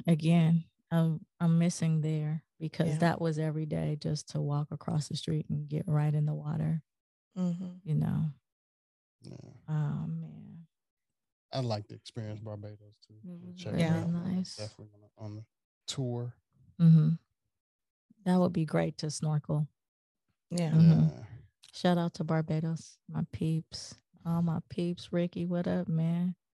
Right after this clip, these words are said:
Speaker 1: Oh my gosh. I, I mean, it was just a good time.
Speaker 3: Yeah.
Speaker 1: Yeah, it was a good time and good people.
Speaker 2: Yeah.
Speaker 1: That's the great thing when you're traveling, when you come across, like, really awesome people.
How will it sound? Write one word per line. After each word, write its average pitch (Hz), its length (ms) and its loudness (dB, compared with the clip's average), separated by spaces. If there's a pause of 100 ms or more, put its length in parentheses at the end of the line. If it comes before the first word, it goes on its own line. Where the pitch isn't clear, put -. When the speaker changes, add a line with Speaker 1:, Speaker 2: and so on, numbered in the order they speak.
(600)
Speaker 1:
Oh 160 120 0
my 165 260 0
gosh. 170 380 -6
I, 185 60 0
I - 440 -4
mean, 190 260 4
it 190 60 2
was 190 180 -4
just 165 200 -4
a 165 40 -6
good 156 240 -4
time. 156 460 -2 (1080)
Speaker 3:
Yeah. 175 200 -20
Speaker 1:
Yeah, 175 260 -14
it 165 260 -16
was - 120 -20
a - 180 -20
good 165 120 -10
time 160 300 -2
and 165 260 2
good 165 200 0
people. 147 420 -8 (580)
Speaker 2:
Yeah. 160 280 -8 (760)
Speaker 1:
That's 208 260 2
the 285 120 2
great 190 340 2
thing 180 180 2
when 180 120 2
you're 160 140 0
traveling, 170 920 2
when 160 280 2
you 160 160 4
come 156 320 0
across, 151 540 -4
like, 151 300 -2
really 160 420 0
awesome 151 440 2
people. 160 480 -2